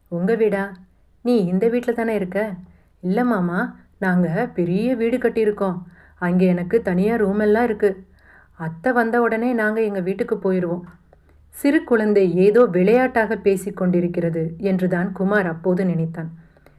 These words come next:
ஆனால் குமாருக்கு அப்போது தெரியாது தனது தங்கை ஜீவாவின் உண்மையான குணம். ரேணு அங்கிருந்து சென்ற இரண்டு வாரங்கள் ஆன பின்பும் கூட தனது தாய் மற்றும் தங்கையின் பேச்சை மீற முடியாமல்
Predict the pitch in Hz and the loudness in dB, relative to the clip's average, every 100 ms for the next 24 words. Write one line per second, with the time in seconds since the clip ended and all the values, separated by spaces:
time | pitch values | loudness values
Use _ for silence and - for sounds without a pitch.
0 | - 240 226 196 185 220 247 240 180 185 | 2 4 4 0 0 0 4 2 2 0
1 | 175 196 196 202 180 175 180 165 165 - | 0 0 0 2 0 2 0 0 -6 -10
2 | - - - - 226 220 190 190 202 220 | -20 -20 -16 0 2 4 2 0 2 4
3 | 214 160 196 214 202 175 170 175 185 214 | 4 4 0 2 2 2 -2 0 0 0
4 | 220 220 220 165 165 165 - - - - | 0 0 0 0 -2 -2 -6 -12 -20 -20
5 | - - _ 190 226 277 247 190 185 190 | -20 -20 _ 4 6 6 4 4 2 2
6 | 185 214 208 - 185 185 190 175 175 220 | 2 2 0 2 2 2 2 2 2 2
7 | 254 233 170 175 190 185 170 170 196 226 | 4 2 2 2 2 2 2 0 0 -2
8 | - 180 175 165 170 170 214 180 - - | 0 0 0 -2 -2 -2 -4 -8 -14 -20
9 | - - 247 240 208 190 220 247 269 214 | -20 0 4 4 4 4 4 4 4 0
10 | 208 202 185 190 214 233 196 180 190 190 | -2 -4 -2 0 2 2 0 2 0 0
11 | 190 170 165 233 220 175 180 180 170 170 | -2 0 0 2 2 0 2 2 0 -2
12 | 160 | -6